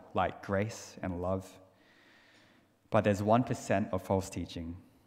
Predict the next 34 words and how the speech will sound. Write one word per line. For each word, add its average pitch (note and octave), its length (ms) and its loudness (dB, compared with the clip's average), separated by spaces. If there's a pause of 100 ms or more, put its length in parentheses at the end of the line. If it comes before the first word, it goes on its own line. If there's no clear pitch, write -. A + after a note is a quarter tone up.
(560)
that F#2 320 0
ruins G#2+ 480 6
and F#2+ 120 0
distorts. - 720 -8 (1600)
One A#2+ 280 8
of A#2 100 10
my A#2 120 10
teachers A#2 680 0
from G2+ 200 0
high F#2 140 2
school, A2+ 360 0 (460)
he B2+ 140 4
made C#3+ 220 8
this C#3+ 180 2
point A#2 340 2
by G2 160 2
baking G#2 340 0
us - 280 -6 (560)
cookies. F#2 520 -2 (400)
Um, - 240 -20
it G#2 140 -4
smelled A#2 380 4
good, A2 280 6
and G2+ 160 0
he, G#2 120 0 (140)
and G#2+ 200 6
we A#2+ 120 6
wanted B2 280 8
to - 100 -4
eat G#2+ 180 0
it A2+ 120 2
as - 160 -6
a F#2+ 60 -2
class. F#2 440 -4